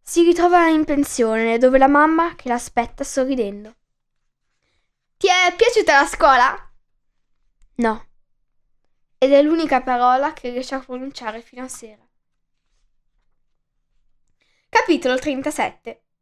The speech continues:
Quando Stella stava per addormentarsi, qualcuno bussa alla porta. È la cameriera della pensione, che dice che giù, in porteri-, in portineria,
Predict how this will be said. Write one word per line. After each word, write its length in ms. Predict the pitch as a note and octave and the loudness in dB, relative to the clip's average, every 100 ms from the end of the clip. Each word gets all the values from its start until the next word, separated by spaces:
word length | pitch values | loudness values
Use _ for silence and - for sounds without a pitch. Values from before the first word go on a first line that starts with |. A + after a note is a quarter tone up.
| _ _ _ _ _ _ _ _ _ _ _ _ _ _ | _ _ _ _ _ _ _ _ _ _ _ _ _ _
Quando 300 | B3 B3 B3 | -2 0 -2
Stella 340 | B3 D#4 F4+ | -2 0 2
stava 300 | C#4 C4+ C4+ | 0 0 -4
per 160 | B3+ A#3+ | -2 -2
addormentarsi, 1120 | A#3+ A#3 B3+ B3 A#3 A#3+ A#3+ G#3+ - - C#4+ _ _ - | -2 -2 -6 -6 -8 -6 -2 -2 -4 -12 -14 _ _ -14
qualcuno 540 | - G4+ - F4 E4+ | -8 -6 -4 -2 -2
bussa 300 | C#4+ C#4 - | -2 -4 -6
alla 160 | C4 C4+ | -4 -4
porta. 500 | B3+ G#3 - - - _ _ _ _ _ _ _ _ _ - | -6 -8 -8 -20 -20 _ _ _ _ _ _ _ _ _ -4
È 100 | G#4 | 2
la 80 | G4+ | 2
cameriera 600 | G4 E4+ D4+ C#4 B3+ C4 | 2 2 2 2 0 0
della 200 | C4 B3+ | 0 0
pensione, 680 | C4 C4+ C4 B3 G#3+ G#3+ _ _ | 0 -4 -4 -6 -6 -10 _ _
che 120 | - D4 | -8 -6
dice 280 | C#4 B3+ | -4 -6
che 140 | B3+ A#3+ | -6 -6
giù, 240 | A#3 A3+ _ _ | -6 -16 _ _
in 120 | B3 | -8
porteri-, 600 | A#3+ A#3 - A#3 A#3 A#3 - - - | -6 -6 -4 -4 -4 -6 -12 -20 -12
in 140 | B3 | -6
portineria, 720 | B3+ B3+ C#4 A#3 A#3 G#3+ C4 | -4 -6 -6 -6 -6 -8 -18